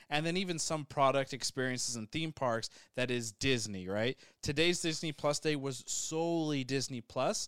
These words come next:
which means all you got, what, well, you didn't even get everything, really.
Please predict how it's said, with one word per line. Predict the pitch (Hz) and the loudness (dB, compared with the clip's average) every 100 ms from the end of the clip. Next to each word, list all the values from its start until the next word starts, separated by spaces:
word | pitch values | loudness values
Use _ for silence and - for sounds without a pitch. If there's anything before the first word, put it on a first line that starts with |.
| - - - - | -10 -20 -12 -6
which | 143 - | -4 -2
means | 160 156 147 - - _ _ _ _ _ _ _ | 0 0 0 -4 -8 _ _ _ _ _ _ _
all | 117 143 185 | 4 4 4
you | 202 | 2
got, | 156 196 196 170 - | 4 6 6 4 2
what, | 143 139 139 - | -2 2 2 0
well, | 143 131 127 110 117 123 | 4 6 6 4 -6 -6
you | 127 | -2
didn't | 147 | 0
even | 127 131 | 0 0
get | 127 123 | 0 2
everything, | 143 117 - 107 | 0 -2 -8 -6
really. | 120 120 101 98 | -4 -2 -2 -4